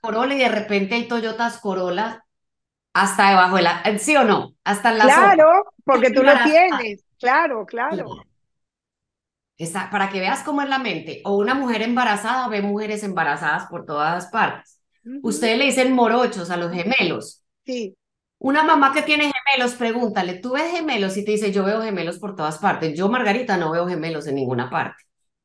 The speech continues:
Speaker 1: ¿Por
Speaker 2: Es
Speaker 1: qué?
Speaker 2: verdad.
Speaker 1: Cuando tú compras ese carro, lo empiezas a ver, no porque tú eres influencer y ahora todo el mundo se compró tu carro, no. Es porque la mente solo te muestra aquello que cree que es importante para ti, para protegerte y que va de acuerdo a tus creencias.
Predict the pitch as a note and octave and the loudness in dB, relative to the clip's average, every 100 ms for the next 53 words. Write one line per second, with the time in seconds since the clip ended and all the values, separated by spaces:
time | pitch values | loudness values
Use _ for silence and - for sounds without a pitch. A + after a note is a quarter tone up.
0 | _ _ _ _ - G3+ F#3+ - G#3+ F3+ | _ _ _ _ 0 0 0 0 -2 0
1 | F3 G3 A#3+ B3 D4 D4 C#4+ C4+ C4+ - | 0 0 -2 -4 -2 0 -2 -2 -4 0
2 | G#3 D#3+ F#3 F3+ - - _ - A3+ F3+ | 0 0 -2 -6 -8 -20 _ -4 -2 0
3 | E3 E3+ - _ _ _ A#3 A#3+ C4+ C#4+ | -2 -6 -16 _ _ _ -2 0 0 -4
4 | B3+ A3 B3 A#3+ B3 A#3+ A3 F#3+ A#3+ C4 | -4 -2 -2 -2 -2 0 2 2 2 0
5 | B3+ C#4 B3+ A3+ G3+ G#3 G#3+ A#3 A#3 A#3+ | -2 -4 -4 -2 -2 -2 -4 -6 -6 -6
6 | A#3 A#3 G#3 F#3+ F#3+ F3+ G#3+ - C4 A3+ | -6 -8 -8 -8 -6 -6 -6 -2 0 0
7 | F#3 F3+ B3 A#3 - - _ _ - G#3+ | 0 0 0 -2 -4 -12 _ _ -6 -6
8 | G#3 C4 C4 C4 B3 C4 B3+ A3+ G#3 A3 | -4 -4 -2 -2 0 0 0 -2 -4 -8
9 | - - G#3+ A#3 A#3+ G#3+ A3+ A#3 - G3+ | -10 -4 -2 -2 -2 -4 -4 -6 -6 -8
10 | F#3 F3+ G#3 G3+ F3 E3+ F#3+ G3 E3 - | -6 -4 -4 -4 -4 -4 -4 -4 -4 -6
11 | D3 C#3 - - C#3+ C#3+ A3 G3 - D3 | -8 -8 -6 -2 -2 -4 -10 -10 -6 -6
12 | D3 D#3+ C3+ C3 F3 G#3+ - C#3+ - F#3+ | -4 -8 -8 -8 -4 -4 -4 -6 -4 -2
13 | F3+ F3+ A3 - B3 B3 G3 G3 E3 - | 2 4 2 0 0 -2 -2 -6 -10 -6
14 | E3 D#3+ B2+ - - - _ | -2 0 -2 -8 -18 -20 _